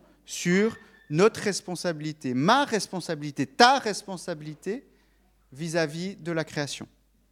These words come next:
vis-à-vis du jardin, au sens premier.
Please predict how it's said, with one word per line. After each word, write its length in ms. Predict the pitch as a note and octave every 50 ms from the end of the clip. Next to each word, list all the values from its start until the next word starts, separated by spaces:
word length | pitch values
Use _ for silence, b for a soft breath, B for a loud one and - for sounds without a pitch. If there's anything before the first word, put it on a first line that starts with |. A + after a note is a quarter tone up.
| _ _ _ _ _ -
vis-à-vis 420 | B2 C#3 D3 D3+ D#3 C#3+ C#3+ D#3+
du 140 | D3 D3+ D3+
jardin, 400 | D3 E3 D3+ D#3 C#3 E3+ C3 - _ _ _ _ _ _ _ _ _ _ _ _ -
au 80 | C3+
sens 300 | B2+ - F3 E3+ E3 -
premier. 360 | - - E3 C#3+ B2 A2+ F#2+